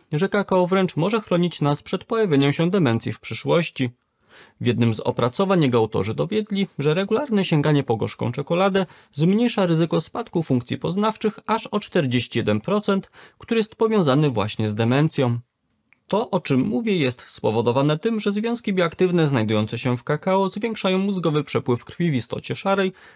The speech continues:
a dodatkowo sprzyjają zwiększeniu stężenia tak zwanych neurotrofin, czyli cząsteczek, które odpowiadają za wzrost neuronów, czyli komórek nerwowych. Mało tego, kakao zwiększa plastyczność mózgu,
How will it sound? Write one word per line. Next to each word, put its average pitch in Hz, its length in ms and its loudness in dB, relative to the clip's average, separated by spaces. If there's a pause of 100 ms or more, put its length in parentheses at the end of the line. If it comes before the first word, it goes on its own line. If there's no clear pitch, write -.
(120)
a 135 120 0
dodatkowo 190 600 0
sprzyjają 180 580 0
zwiększeniu 185 520 0
stężenia 139 420 0
tak 165 180 0
zwanych 127 440 0
neurotrofin, 120 720 0 (340)
czyli 175 240 -4
cząsteczek, 220 680 -2
które - 260 -2
odpowiadają 170 640 2
za 185 120 0
wzrost 127 500 -2
neuronów, 190 480 0
czyli 220 220 -6
komórek 120 440 2
nerwowych. 120 640 0 (680)
Mało 220 260 2
tego, 147 380 2 (380)
kakao 214 400 2
zwiększa 180 420 0
plastyczność 131 720 -4
mózgu, 208 400 0